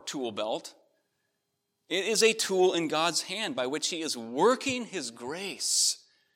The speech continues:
in our lives, marvelously, wonderfully. And one of the clear ways his wisdom shapes us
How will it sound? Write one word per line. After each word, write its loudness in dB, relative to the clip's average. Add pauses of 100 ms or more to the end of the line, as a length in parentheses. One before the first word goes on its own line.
(340)
in -4
our 0
lives, -6 (340)
marvelously, -4 (120)
wonderfully. -4 (1040)
And 4
one 8
of 6
the 2
clear 2
ways 4
his 0
wisdom 0 (140)
shapes 2
us 0